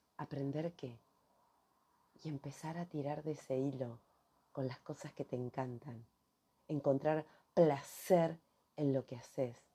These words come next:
Claro, primero encontrás el placer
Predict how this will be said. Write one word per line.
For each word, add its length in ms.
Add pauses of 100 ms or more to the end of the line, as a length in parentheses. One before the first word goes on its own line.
(1900)
Claro, 320
primero 400
encontrás 440
el 80
placer 580